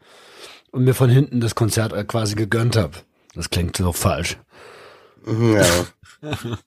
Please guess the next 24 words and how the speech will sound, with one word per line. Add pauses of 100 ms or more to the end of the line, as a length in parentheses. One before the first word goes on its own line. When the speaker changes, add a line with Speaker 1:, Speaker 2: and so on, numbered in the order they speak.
(960)
Speaker 2:
Triggert
dich
das
nicht? (1200)
Speaker 1:
Was? (240)
Dass
die
alle
kiffen?
Speaker 2:
Also, (400)
nein,
dass
der,
dass,
dass
alle
kiffen,
ist
ja
irgendwie
klar
so,
aber,
äh,